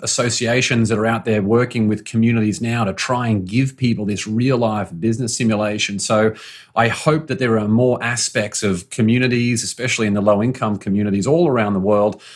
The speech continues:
that can start to teach those entrepreneurial skills, especially, um, now that the barriers to entry, given that all you needed really is an internet connection and a phone to start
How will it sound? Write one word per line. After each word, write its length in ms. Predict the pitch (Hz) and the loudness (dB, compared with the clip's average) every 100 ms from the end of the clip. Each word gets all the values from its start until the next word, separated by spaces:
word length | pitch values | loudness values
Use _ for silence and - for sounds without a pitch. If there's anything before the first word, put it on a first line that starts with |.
| - - | -14 -6
that 100 | 113 | -4
can 120 | 107 | -2
start 320 | - 120 113 | -2 0 -2
to 80 | - | -4
teach 260 | 120 117 | -2 -2
those 180 | 113 101 | 0 0
entrepreneurial 760 | 107 - - 101 104 101 95 95 | 0 -4 -4 -2 0 2 0 0
skills, 500 | - - 117 110 90 | -2 0 2 2 -2
especially, 640 | - 127 - 117 110 107 - - - | -4 -4 -2 0 0 0 -6 -20 -4
um, 300 | 101 98 95 | 0 2 2
now 240 | 113 117 | 2 2
that 300 | 107 107 - | 0 -2 -4
the 160 | 101 98 | 0 0
barriers 560 | 80 110 120 117 104 - | 2 0 2 2 0 -2
to 220 | 104 101 | -2 0
entry, 340 | 117 - 95 | 0 0 0
given 260 | 87 101 98 | 0 0 2
that 100 | 95 | 2
all 120 | 113 | 2
you 80 | 98 | 2
needed 280 | 95 92 98 | 2 2 2
really 240 | 143 113 | 2 2
is 100 | 95 | -2
an 80 | 95 | -2
internet 340 | 117 117 113 | -2 -2 -4
connection 420 | - 107 113 - 104 | -4 -4 -4 -2 -2
and 100 | 98 | -2
a 60 | |
phone 380 | - 107 120 107 | -2 0 2 0
to 60 | 92 | -2
start 440 | - 101 101 | -2 -2 -2